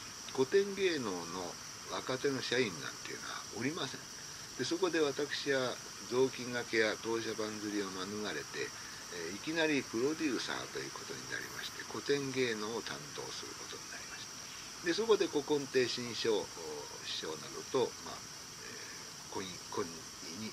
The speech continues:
なる、うー、わけでありますけども、えー、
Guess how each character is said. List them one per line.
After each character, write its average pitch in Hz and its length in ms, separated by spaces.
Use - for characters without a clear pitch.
な 82 80
る、 78 80
う - 1000
ー、 - 40
わ - 80
け - 120
で - 200
あ - 80
り - 160
ま - 80
す - 80
け - 80
ど - 80
も、 - 120
え 85 640
ー、 - 160